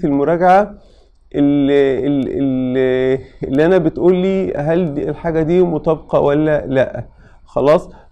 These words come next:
طبعًا باخد، ب-، ب-، بخش في مرحلة إيه؟ مرحلة التحقق.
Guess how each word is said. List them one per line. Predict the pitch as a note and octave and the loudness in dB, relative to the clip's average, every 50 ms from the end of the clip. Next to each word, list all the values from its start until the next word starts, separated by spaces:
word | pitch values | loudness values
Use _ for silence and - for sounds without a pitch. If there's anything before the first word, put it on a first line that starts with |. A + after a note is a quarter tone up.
| _ | _
طبعًا | - F3 F3+ F#3 F3 F3 E3+ D3+ A#2+ - - - _ - | 2 4 4 4 4 4 2 0 -4 -6 -12 -18 _ -12
باخد، | - - D3+ E3+ F3 - F#3+ E3 - - - - - G2 | -2 0 0 0 2 0 -4 -4 -4 -8 -10 -10 -10 -10
ب-، | - C3 C3 C3 B2 C3 D3+ | -10 -8 -8 -6 0 2 4
ب-، | D#3 D3 - C3+ | 4 4 2 -2
بخش | C3+ - - F3+ F3+ - G3+ | -4 -4 -4 -4 -4 -6 -10
في | - - E3 | -10 -8 -8
مرحلة | C#3+ - - - F3 F3 F3 E3+ E3+ | -8 -8 -6 -4 -2 -2 -2 -2 -4
إيه؟ | - E3+ E3 D#3 D3+ D3+ - - - _ _ - | -4 -2 -2 -2 -2 -4 -12 -20 -20 _ _ -10
مرحلة | A#2+ A2+ - - D3+ D#3+ F3 E3+ F3+ | -10 -10 -4 -2 0 0 0 0 -2
التحقق. | F3 F3+ - F#3+ F#3+ - A#3+ F#3+ - - - D3 - - - | -4 -4 -4 -6 -4 -2 -4 -4 -4 -4 -4 -6 -6 -6 -12